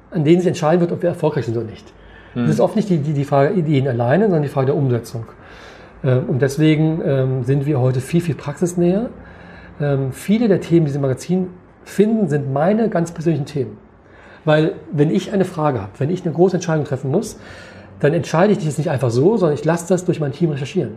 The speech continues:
Speaker 1: Wir suchen die besten Fälle, um uns daran zu orientieren. Diese besten Fälle arbeiten wir so auf, dass wir daraus eine Titelgeschichte machen, dass wir große Serien daraus machen, dass auch andere Unternehmer profitieren können, aber wir selbst setzen es um.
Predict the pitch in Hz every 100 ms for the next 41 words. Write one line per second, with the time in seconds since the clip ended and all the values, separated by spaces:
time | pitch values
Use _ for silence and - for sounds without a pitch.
0 | 131 127 165 156 143 180 - 196 - 185
1 | 147 165 233 - - - - - 175 175
2 | 160 160 170 151 - 190 113 123 - -
3 | - - - 175 196 196 202 180 - 170
4 | 151 156 202 - - - 151 160 160 156
5 | 143 139 143 123 185 - 151 165 147 160
6 | 143 135 135 190 190 135 127 131 120 -
7 | 120 117 147 147 170 170 135 180 190 151
8 | 123 127 127 123 208 226 - - - -
9 | - - 143 - 156 202 170 160 147 147
10 | 131 131 120 - 151 165 165 190 214 147
11 | 127 143 143 170 233 - - - - 165
12 | 131 170